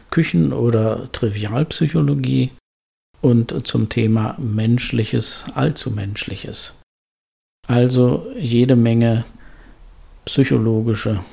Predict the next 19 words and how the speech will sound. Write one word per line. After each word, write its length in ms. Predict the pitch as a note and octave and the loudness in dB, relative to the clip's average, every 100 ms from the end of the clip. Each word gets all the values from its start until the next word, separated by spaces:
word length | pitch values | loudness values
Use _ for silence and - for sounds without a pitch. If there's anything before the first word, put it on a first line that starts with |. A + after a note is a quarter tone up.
| - - - | -20 -20 -18
Ratschläge 1000 | - G2 A#2+ - - A#2 A2 G#2+ G#2+ G#2+ - - | -10 -6 -6 -6 -6 -2 0 0 -2 -4 -8 -6
und 400 | A#2 G#2 G2 - | -4 -2 -6 -8
Besserwisserei 960 | G#2 G#2 A2+ G#2 G2 G#2 G2 G2+ F2+ - - - _ _ _ | -6 -2 -2 -4 -6 -6 -6 -6 -8 -12 -18 -20 _ _ _
in 380 | A#2+ A2+ A2+ - - - | 4 4 2 -2 -14 -6
Gedichtform. 760 | B2 G2+ - - - - A#2 - _ _ _ _ _ _ _ | -4 -2 -6 -8 -8 -8 -10 -14 _ _ _ _ _ _ _
Viel 160 | - D#3+ | -2 -2
Spaß 380 | - B2+ A#2+ - | -2 -2 -2 -2
beim 180 | A2 A2 | -2 -2
Zuhören. 480 | A#2+ G#2 G2+ G#2 - - - _ _ _ _ _ _ _ _ - | -4 -6 -8 -12 -16 -20 -20 _ _ _ _ _ _ _ _ -10
Spielräume. 1000 | - C#3+ D#3 D#3+ B2 G#2+ A2 G#2 G2+ G2+ - - - - - | -4 2 4 4 2 0 0 0 -2 -6 -16 -20 -20 -12 -4
Was 280 | C3+ - | -4 -2
man 420 | D3+ C#3+ C#3 C#3 C3+ _ _ _ - | 0 2 4 2 0 _ _ _ -10
beim 220 | B2 B2+ | -2 0
Ernst 720 | C3+ C3+ D#3 E3 - - - D3 | 0 2 2 2 0 -4 -6 -4
des 140 | D3 | -4
Lebens 600 | D3 C3 C#3 C3+ C#3 C3+ | 0 2 2 4 2 0
allzu 460 | - B2+ C3 - B2 | -2 -2 -2 -2 -2
oft 260 | B2+ - | -4 -6
vergisst. 720 | - A#2+ A#2 A2+ - - - | -6 -4 -2 0 -2 -4 -12